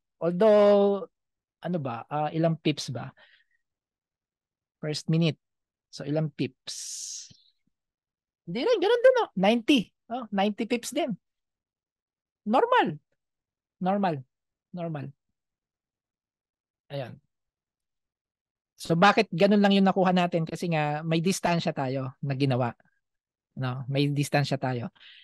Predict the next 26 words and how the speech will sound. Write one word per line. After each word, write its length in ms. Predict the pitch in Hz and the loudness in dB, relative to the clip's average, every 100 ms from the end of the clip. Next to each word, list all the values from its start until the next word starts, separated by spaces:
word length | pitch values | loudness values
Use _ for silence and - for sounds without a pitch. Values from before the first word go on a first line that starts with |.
| _ _ 208 175 _ _ _ - | _ _ -20 -20 _ _ _ -8
At 240 | 135 135 - _ _ _ _ _ - | -8 -8 -12 _ _ _ _ _ -10
ginagawa 720 | 139 165 180 180 190 185 180 | 0 2 4 2 4 4 4
natin 640 | 180 175 175 170 175 170 | 2 0 -2 0 2 2
yung 40 | 165 | 2
distansya 1000 | 170 - - 170 180 - - 131 135 151 _ _ _ | -2 -4 -10 -6 -6 -6 -6 -6 -6 -12 _ _ _
para 480 | - 160 160 165 151 - | -2 0 2 0 -2 -4
makaiwas 640 | 160 - 151 156 156 - | -4 -2 0 2 0 0
tayo 160 | 139 143 | 0 0
dun 240 | 139 143 139 | 0 -2 -2
sa, 160 | 135 131 131 127 139 131 - | -4 -4 -4 -6 -8 -10 -6
yun 240 | 147 160 | -2 0
nga, 80 | 160 | 0
yung 160 | 127 131 | -4 -6
isang 160 | 147 | -6
senaryo, 560 | 135 151 151 147 127 135 _ - | -4 -4 -2 -4 -6 -10 _ -4
pwede 160 | 143 | 0
kasing 160 | 143 147 | 0 2
gawin 240 | 147 147 | 4 4
ng 80 | 147 | 4
market, 320 | 151 147 127 - _ _ _ - | 2 -2 -6 -8 _ _ _ -8
bababa 320 | 120 139 143 147 | -2 0 2 2
siya, 240 | 139 127 135 _ | 0 -8 -12 _
tapos 240 | - 117 | -10 -8
saka 160 | 143 180 | -6 -6
siya 160 | 135 139 | -4 -4
aangat. 400 | 120 120 120 | -4 -4 -6